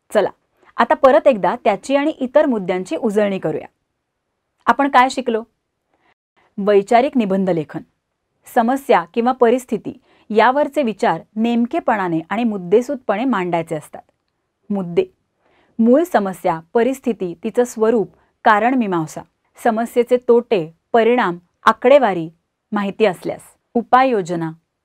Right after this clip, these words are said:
सारासार विचार, सर्व बाजूंनी विचार, फायद्यांबरोबर तोट्यांचाही विचार. स्वाध्याय: पुढील विषयांसंदर्भात काही आकडेवारी मिळते का ते तपासा. स्वतःकडे नोंदवून ठेवा.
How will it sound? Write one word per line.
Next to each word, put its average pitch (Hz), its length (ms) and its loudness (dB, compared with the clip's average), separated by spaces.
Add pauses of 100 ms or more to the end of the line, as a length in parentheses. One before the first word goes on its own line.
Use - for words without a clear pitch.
(100)
सारासार 254 640 -2
विचार, 202 420 -6 (180)
सर्व 294 380 2
बाजूंनी 262 480 0
विचार, 175 380 -6 (320)
फायद्यांबरोबर 214 840 0 (320)
तोट्यांचाही 247 640 2
विचार. 170 300 -8 (1040)
स्वाध्याय: 185 540 -6 (1300)
पुढील 254 300 2
विषयांसंदर्भात 220 960 -2 (380)
काही 254 180 0
आकडेवारी 311 580 2
मिळते 254 380 0
का 185 220 -8 (280)
ते 240 120 4
तपासा. 175 320 -4 (600)
स्वतःकडे 240 640 -2
नोंदवून 214 480 0
ठेवा. 180 200 -8